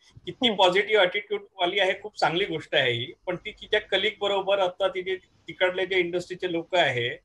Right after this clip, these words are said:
Speaker 1: तर ते लोक खूप depression मध्ये आहे, असं तुला वाटते की नाही वाटतं? तुझं बोलणं
Speaker 2: नाही, मला
Speaker 1: असं
Speaker 2: ना
Speaker 1: का
Speaker 2: असं वाटतं actually, अ,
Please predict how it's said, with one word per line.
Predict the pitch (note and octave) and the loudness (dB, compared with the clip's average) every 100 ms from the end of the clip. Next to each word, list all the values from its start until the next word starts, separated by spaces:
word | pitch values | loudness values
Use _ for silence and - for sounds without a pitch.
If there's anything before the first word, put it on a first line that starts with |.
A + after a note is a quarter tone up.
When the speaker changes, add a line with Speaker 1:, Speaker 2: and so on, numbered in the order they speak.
| _ _ - - - _ - | _ _ -20 -20 -20 _ -6
Speaker 1:
तर | |
ते | - A3+ B3 | 2 6 8
लोक | B3 C4+ | 6 2
खूप | C4+ C4+ | -2 0
depression | B3 B3 A3+ A#3 G3+ | 2 4 4 4 2
मध्ये | F#3+ E3+ | 0 0
आहे, | C3+ A2 G#2 - _ _ _ _ _ _ _ _ _ _ - - _ _ _ _ _ - | -2 -4 -12 -20 _ _ _ _ _ _ _ _ _ _ -20 -20 _ _ _ _ _ -6
असं | E3+ A#3 | -2 0
तुला | B3 B3 | 2 4
वाटते | G#3+ G3 - C#4 | 4 2 -2 -2
की | |
नाही | C4 A3+ | 0 2
वाटतं? | E3 - - - _ _ _ _ _ | 0 -2 -12 -14 _ _ _ _ _
तुझं | - A3 | 2 4
बोलणं | G#4 G#4 | 6 6
Speaker 2:
नाही, | F#4+ | 8
मला | - D#4 | 8 8
Speaker 1:
असं | F#4 | 4
Speaker 2:
ना | G#4 G4 D4 | 4 2 2
Speaker 1:
का | D#4+ | 6
Speaker 2:
असं | G4 F#4 | 6 6
वाटतं | E4 C4+ E4 E4 | 0 0 2 2
actually, | C4+ - D#4+ C#4+ D4 | 0 0 2 4 4
अ, | C#4 B3+ | 4 6